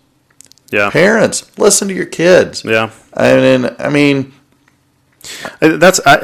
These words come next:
Speaker 1: I, you know, as, as a, uh, advocate for, for mental health, if you will, is that, is that
Speaker 2: Mm-hmm.
Speaker 1: right?
Speaker 2: I think so.
Speaker 1: Um,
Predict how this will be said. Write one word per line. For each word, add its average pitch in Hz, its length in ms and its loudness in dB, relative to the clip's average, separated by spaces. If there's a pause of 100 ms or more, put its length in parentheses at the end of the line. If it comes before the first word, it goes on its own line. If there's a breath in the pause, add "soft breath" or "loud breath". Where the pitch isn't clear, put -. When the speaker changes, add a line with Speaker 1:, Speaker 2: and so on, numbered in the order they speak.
Speaker 1:
I, - 120 -6 (180)
you 147 140 0
know, 113 400 2 (380)
as, 113 440 2 (680)
as 107 340 -2
a, 101 300 -2
uh, 95 300 -2 (2250 soft breath)
advocate 117 580 0
for, 104 460 0
for 110 160 -4
mental 107 340 -4
health, 104 560 0
if 107 180 -8
you 107 100 -12
will, 104 200 -6
is 101 80 -10
that, 107 180 -12 (100)
is 104 100 -20
that 110 80 -10
Speaker 2:
Mm-hmm. 135 140 -4 (100)
Speaker 1:
right? - 220 -14
Speaker 2:
I 135 80 2
think 147 160 0
so. 107 160 4
Speaker 1:
Um, 101 420 -2